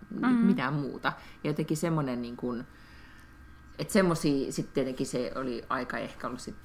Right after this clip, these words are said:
Speaker 2: niin mahtavaa, kun nyt sitä mui-, <laughs> muistelen, mutta, tota, mutta jotenkin, että sellaista kaipaa tosi paljon, vaan sitä sohvalla, sohvalla oloaikaa. Mutta onko sulla nyt mitään, niinku, että miten sä nyt sit ajatellut, niinku,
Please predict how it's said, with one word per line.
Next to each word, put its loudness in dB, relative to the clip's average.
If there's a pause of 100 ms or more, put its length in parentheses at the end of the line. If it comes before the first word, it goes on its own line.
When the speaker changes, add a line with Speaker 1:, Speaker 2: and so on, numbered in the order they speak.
(320)
Speaker 2:
niin -4 (880)
mahtavaa, -2
kun -2
nyt -4
sitä -2
mui-, 4 (280)
<laughs> 2
muistelen, 2 (380)
mutta, 2
tota, 0 (220)
mutta 2
jotenkin, 4
että 0
sellaista 4 (140)
kaipaa 4
tosi -6
paljon, -2
vaan 0
sitä -10
sohvalla, -4 (500)
sohvalla -4
oloaikaa. -6 (1120)
Mutta 8
onko 6
sulla 6
nyt 4
mitään, 6 (120)
niinku, 2
että 4
miten 2
sä 0
nyt -2
sit -4
ajatellut, 0
niinku, -4